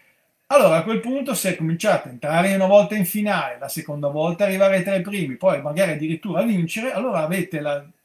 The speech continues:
eh, anche la certezza che la vostra scrittura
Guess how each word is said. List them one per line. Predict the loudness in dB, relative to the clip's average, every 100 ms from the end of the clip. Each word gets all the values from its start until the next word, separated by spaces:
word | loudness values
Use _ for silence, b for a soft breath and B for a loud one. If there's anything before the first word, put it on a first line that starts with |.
| b b _
eh, | -12 -4
anche | -2 0 0 -2 -4
la | -4
certezza | -4 -6 -6 -6 -4 -2 -4
che | -4
la | -4 -4
vostra | -4 -4 -6 -8
scrittura | -10 -12 -8 -8 -4 -4 -6